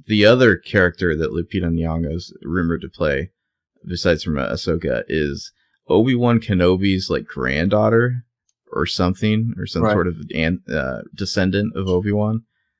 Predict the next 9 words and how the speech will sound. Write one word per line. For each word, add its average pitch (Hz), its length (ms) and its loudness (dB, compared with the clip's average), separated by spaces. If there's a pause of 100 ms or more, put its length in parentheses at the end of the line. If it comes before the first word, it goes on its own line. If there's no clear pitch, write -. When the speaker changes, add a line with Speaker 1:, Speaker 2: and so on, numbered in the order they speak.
(120)
Speaker 2:
His 117 260 -6
interracial 127 400 4
daughter 113 380 4
or 113 80 -2
whatever, 120 260 -2
yeah. 117 340 2 (140)
Speaker 1:
<laughs> - 160 -20
Yeah. 113 280 0 (1500)
Which, 151 240 6